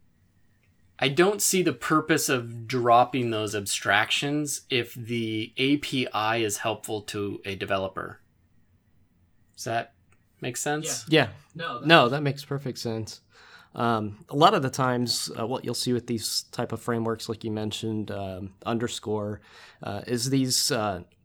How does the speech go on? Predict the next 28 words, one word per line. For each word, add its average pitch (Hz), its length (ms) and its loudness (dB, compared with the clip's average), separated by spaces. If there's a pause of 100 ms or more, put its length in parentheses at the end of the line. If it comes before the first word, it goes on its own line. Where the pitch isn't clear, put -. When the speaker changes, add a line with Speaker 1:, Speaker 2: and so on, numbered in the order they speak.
(420)
Speaker 2:
you 127 100 -8
know, 107 180 -4
newer, 131 540 2 (520)
uh, 107 220 -4
standards 117 560 0
come 110 300 -2
up, 110 340 0 (440)
they'll 110 200 0
actually 110 320 -2
go 107 160 -2
back 107 300 0
through 113 260 -2
their 107 180 0
code 107 440 -4
and 104 320 -6
just - 360 -6
make 117 280 -2
immediate 110 400 2
calls 107 400 0
out - 320 -4
to 107 300 -2
the, 104 340 -6 (160)
the 110 100 -2
native 104 340 -2
function 104 580 -6
that's 95 180 -8
being 101 240 -6
called, 101 420 -4